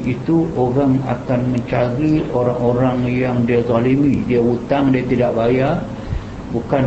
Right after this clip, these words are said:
tidak boleh bayar, tapi sengaja tidak mau bayar. Pasal apa tak bayar? Saja. Itu orang yang kita fitnah dia bulat-bulat,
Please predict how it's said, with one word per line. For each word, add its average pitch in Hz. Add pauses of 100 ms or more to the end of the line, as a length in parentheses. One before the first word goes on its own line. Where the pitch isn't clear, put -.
tidak 131
boleh 131
bayar, 143 (160)
tapi 135
sengaja 135 (160)
tidak 135
mau 127
bayar. 110 (560)
Pasal 180
apa 180
tak 190
bayar? 185 (200)
Saja. 165 (2250)
Itu 143
orang 131
yang 127
kita 123
fitnah 131 (160)
dia 135
bulat-bulat, 127